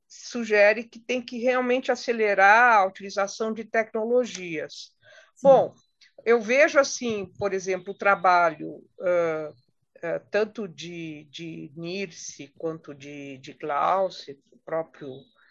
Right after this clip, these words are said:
Speaker 1: ah, Pedro, Simone, quer dizer, é, é, é algo híbrido, né? Quer dizer, não abandonou a, o tradicional,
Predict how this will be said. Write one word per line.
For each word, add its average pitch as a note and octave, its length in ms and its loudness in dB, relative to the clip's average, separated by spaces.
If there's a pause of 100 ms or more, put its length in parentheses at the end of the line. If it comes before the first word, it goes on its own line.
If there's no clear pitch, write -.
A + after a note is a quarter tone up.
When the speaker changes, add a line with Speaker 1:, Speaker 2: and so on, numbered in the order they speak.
(320)
Speaker 1:
ah, - 340 -20 (100)
Pedro, D#3+ 460 -6
Simone, E3+ 840 -4 (440)
quer F#3+ 120 -2
dizer, E3+ 400 -6 (680)
é, F#3 360 -4 (100)
é, G3 420 2
é - 20 8
algo A3+ 520 6
híbrido, G3+ 600 -4
né? F#3+ 220 2
Quer G#3+ 140 -4
dizer, F#3+ 160 0
não B3+ 240 4
abandonou A3+ 840 4
a, G3+ 200 4
o F#3 140 -10
tradicional, F#3 1000 -4